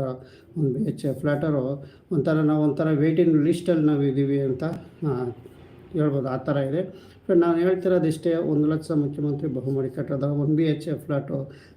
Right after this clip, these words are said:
ಸುಮಾರು ಫಲಗಳು ನನಗೆ ಕಾಮೆಂಟಲ್ಲಿ ಹಾಕಿದ್ದಾರೆ, "ನಾವು ಮನೆ ಕ್ಯಾನ್ಸಲ್ ಮಾಡ್ತೀವಿ, ದುಡ್ಡು ತಗೊಂತೀವಿ" ಅಂತ. ದಯವಿಟ್ಟು ನಾನು ಹೇಳೋದು, ಅವ್ರ ಹತ್ರ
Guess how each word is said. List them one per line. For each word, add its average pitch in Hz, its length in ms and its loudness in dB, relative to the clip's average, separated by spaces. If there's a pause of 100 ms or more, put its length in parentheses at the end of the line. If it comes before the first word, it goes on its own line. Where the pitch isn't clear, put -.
ಸುಮಾರು 165 300 2
ಫಲಗಳು 147 580 0
ನನಗೆ 127 300 -2
ಕಾಮೆಂಟಲ್ಲಿ 131 500 -2
ಹಾಕಿದ್ದಾರೆ, 151 460 -6
"ನಾವು 139 140 0
ಮನೆ 131 220 0
ಕ್ಯಾನ್ಸಲ್ 143 460 -2
ಮಾಡ್ತೀವಿ, 131 480 -4 (460)
ದುಡ್ಡು 143 200 2
ತಗೊಂತೀವಿ" 135 840 0
ಅಂತ. 180 240 -4 (400)
ದಯವಿಟ್ಟು 165 360 0
ನಾನು 156 180 2
ಹೇಳೋದು, 147 300 0
ಅವ್ರ 135 160 0
ಹತ್ರ 143 200 -4